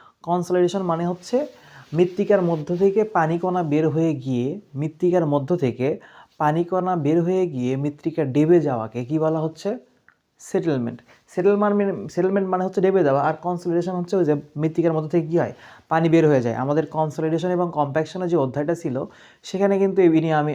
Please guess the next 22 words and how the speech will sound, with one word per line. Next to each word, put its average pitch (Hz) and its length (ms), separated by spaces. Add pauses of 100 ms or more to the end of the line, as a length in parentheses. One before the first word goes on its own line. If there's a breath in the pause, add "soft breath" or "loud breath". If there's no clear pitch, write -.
(120)
এই 151 120
বিষয় 151 280
নিয়ে 156 160
আমি 147 160
বিস্তারিত 147 420
আলোচনা 139 360
করছি 143 300
এবং 160 200
ম্যাথও 139 280
করানো 127 300
হয়েছে, 131 220
ওখানে 151 300
প্রমাণ 135 360
ছিল, 131 180
সব 123 240
কিছু 123 160
করানো 120 240
হয়েছে। 113 220 (880 soft breath)
তো 151 160
যেহেতু 185 260
এখানে 208 280
আমাদের 214 340